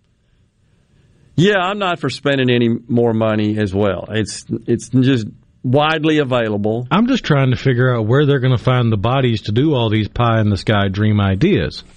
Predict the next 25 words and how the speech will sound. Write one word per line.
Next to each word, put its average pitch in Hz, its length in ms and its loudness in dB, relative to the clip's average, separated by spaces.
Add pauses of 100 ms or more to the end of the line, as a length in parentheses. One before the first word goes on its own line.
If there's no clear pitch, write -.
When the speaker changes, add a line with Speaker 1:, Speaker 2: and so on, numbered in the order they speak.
(500)
Speaker 1:
Well, 156 160 2
remember 170 340 2
Speaker 2:
They 165 60 -2
wanna 175 180 -2
hire, 170 380 0
what, 139 160 -2
a 104 40 -2
hundred 170 280 0
thousand 180 360 0
people 165 280 0
for 151 140 0
the 143 120 2
I 160 200 0
R 143 240 4
S 127 220 0
to 113 100 0
hunt 123 220 2
down 127 240 2
folks 113 280 0
that 104 100 2
haven't 123 200 -2
paid 120 200 0
enough 117 220 0
taxes. 101 580 -4
Speaker 1:
Yeah. 104 280 -2